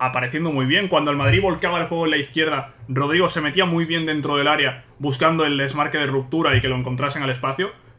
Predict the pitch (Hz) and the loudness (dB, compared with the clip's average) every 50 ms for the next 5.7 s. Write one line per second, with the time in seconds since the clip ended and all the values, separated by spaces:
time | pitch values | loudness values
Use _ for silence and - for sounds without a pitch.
0 | _ _ 139 135 131 123 123 120 120 123 123 131 165 170 165 160 151 143 131 131 | _ _ -4 -2 0 0 0 0 -2 -2 -2 0 2 2 4 4 4 4 2 2
1 | 135 143 151 151 170 175 165 156 143 147 143 139 139 139 139 135 135 131 131 131 | 0 0 0 0 0 0 -2 -2 -2 -2 -2 -2 -2 -2 -2 -2 -2 0 0 0
2 | 131 143 170 196 208 226 240 208 151 139 139 143 160 185 170 165 156 147 135 139 | 0 0 0 2 2 2 2 0 0 0 -2 -2 -2 -2 -2 -2 -2 -2 -2 -4
3 | 131 - 143 147 147 139 131 127 127 127 131 147 175 214 - - - - - - | -4 -4 -4 -2 0 0 0 2 2 0 0 0 0 -2 -4 -6 -12 -20 -20 -20
4 | - _ _ _ _ _ _ 135 139 135 131 - 190 185 - - - - 127 123 | -20 _ _ _ _ _ _ -4 -4 -2 0 0 0 0 -2 -6 -8 -6 -4 -4
5 | 139 151 170 170 151 143 143 147 147 - 226 262 277 - | -2 -2 -4 -4 -4 -4 -4 -4 -6 -6 -8 -12 -12 -14